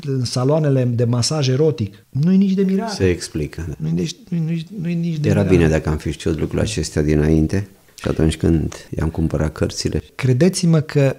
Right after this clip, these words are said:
Speaker 1: în cât mi-a stat în putere mie, de la nivelul meu, am încercat să diseminez informațiile astea cât am putut prin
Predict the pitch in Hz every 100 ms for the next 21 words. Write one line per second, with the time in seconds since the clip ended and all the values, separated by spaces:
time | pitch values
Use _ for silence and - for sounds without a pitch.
0 | - 143 135 123 127 - - 185 165 -
1 | - 160 147 139 - 123 127 113 104 107
2 | 113 107 101 107 107 107 127 131 117 113
3 | 110 104 104 104 _ _ _ _ _ 123
4 | 117 113 117 147 - 113 113 - 113 110
5 | 113 107 101 95 98 104 104 104 104 101
6 | - 107 - _ - 131 135 131 131 -
7 | 117 113 117 113 104